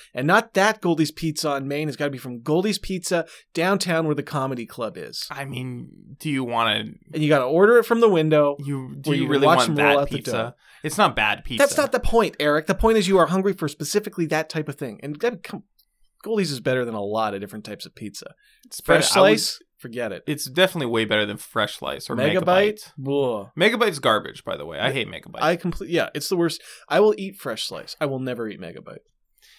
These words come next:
Speaker 2: Megabyte, it's, like, hard. It's like rock.
Speaker 1: The, yeah,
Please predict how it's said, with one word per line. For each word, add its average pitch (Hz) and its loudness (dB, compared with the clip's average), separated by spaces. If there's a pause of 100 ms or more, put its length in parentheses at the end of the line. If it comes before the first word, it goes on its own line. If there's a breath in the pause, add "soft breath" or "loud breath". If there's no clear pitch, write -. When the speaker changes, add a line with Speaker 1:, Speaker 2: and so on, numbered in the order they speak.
(220 soft breath)
Speaker 2:
Megabyte, 202 0
it's, 208 -6
like, 160 -4
hard. - -2 (300)
It's - -10
like 185 -4
rock. 110 -4 (200)
Speaker 1:
The, 196 -4 (180)
yeah, 277 0